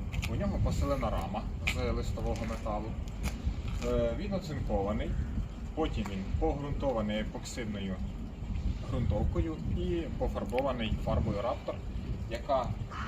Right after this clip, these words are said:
е, не боїться сколів, ударів і таке інше. Також в нього три торсіони по тисяча вісімсот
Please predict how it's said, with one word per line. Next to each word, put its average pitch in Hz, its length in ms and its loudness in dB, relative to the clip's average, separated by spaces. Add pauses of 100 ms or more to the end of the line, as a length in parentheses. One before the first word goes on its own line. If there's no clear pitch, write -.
е, 101 680 0 (640)
не - 140 -4
боїться - 420 -6
сколів, 165 380 -2 (200)
ударів 151 460 -2 (540)
і - 60 -6
таке - 580 -6
інше. - 280 -4 (800)
Також - 280 2 (140)
в - 40 0
нього - 120 2 (140)
три - 120 0
торсіони - 680 0 (380)
по - 60 -6
тисяча - 420 -6
вісімсот - 460 -6